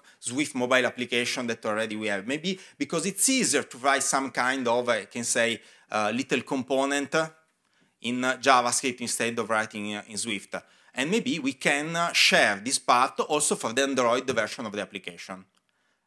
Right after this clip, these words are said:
Uh, so we start to investigate how to do that. It's, uh, almost easy. Um, you can do that either in an Objective-C application, but either in the Swift application. It's, uh,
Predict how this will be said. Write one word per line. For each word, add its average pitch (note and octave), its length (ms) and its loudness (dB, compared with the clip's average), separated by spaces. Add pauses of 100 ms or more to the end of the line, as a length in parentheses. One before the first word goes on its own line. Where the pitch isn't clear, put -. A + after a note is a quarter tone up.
(140)
Uh, G2+ 440 0 (1040)
so F#3+ 420 4
we C3+ 240 0
start - 360 4
to C3+ 60 -4
investigate B2+ 640 4
how C#3+ 120 4
to B2+ 160 -6
do G#2 180 -4
that. G2 520 -2
It's, E3 240 -2
uh, E3+ 120 6 (600)
almost D3+ 400 -2
easy. F#2+ 340 -8 (580)
Um, G2+ 800 0 (720)
you E3 140 -4
can G3 160 4
do F#3+ 100 0
that D#3+ 600 2
either B2+ 500 6 (160)
in B2 140 -2
an A2+ 160 0
Objective-C A#2 540 -2
application, G#3+ 420 -2
but F3+ 360 2
either A#3+ 320 2
in D3+ 100 -2
the C3+ 80 0
Swift F#3 440 -2
application. G2+ 760 -6 (720)
It's, - 260 -4
uh, E3+ 420 4